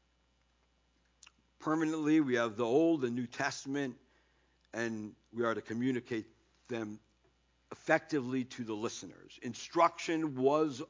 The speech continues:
always on the minds of the apostles, and they considered an intellectual grasp of truth, of the faith, uh, the body of faith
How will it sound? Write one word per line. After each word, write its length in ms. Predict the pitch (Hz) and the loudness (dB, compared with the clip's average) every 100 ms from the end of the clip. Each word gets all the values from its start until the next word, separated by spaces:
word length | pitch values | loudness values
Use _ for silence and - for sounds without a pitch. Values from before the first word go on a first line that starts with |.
| - | -4
always 680 | 135 147 151 143 156 147 | 2 4 4 4 2 2
on 300 | - 143 147 | -2 -4 -2
the 80 | 143 | -2
minds 420 | 139 139 143 143 | -2 -2 0 -4
of 80 | 120 | -6
the 80 | 123 | -6
apostles, 720 | 123 131 139 - 80 - - - _ _ _ _ _ _ - | -4 -2 -4 -6 -14 -18 -20 -20 _ _ _ _ _ _ -12
and 100 | 110 | -2
they 140 | 127 | 0
considered 640 | 127 117 - 160 151 143 131 | 0 -2 -6 0 2 2 0
an 340 | 123 120 113 - _ _ _ _ | -4 -2 -4 -10 _ _ _ _
intellectual 920 | 180 202 - 165 156 180 - 165 156 | 2 2 2 0 2 2 0 0 2
grasp 560 | 143 123 135 156 143 - | 0 0 2 0 -2 -10
of 200 | - 127 | -6 -6
truth, 540 | - - 151 143 - - _ _ _ _ | -6 -2 0 -2 -8 -20 _ _ _ _
of 320 | 120 117 98 | -6 -6 -6
the 100 | 110 | -10
faith, 640 | - - 165 156 - - _ _ _ _ _ _ _ _ | -8 -2 2 2 0 -20 _ _ _ _ _ _ _ _
uh, 180 | - - - _ _ _ | -14 -14 -16 _ _ _
the 80 | 104 | -10
body 400 | 123 143 139 135 | 6 8 8 4
of 180 | 123 - - _ _ - | -2 -4 -20 _ _ -20
faith 300 | - 147 131 | -2 -2 -2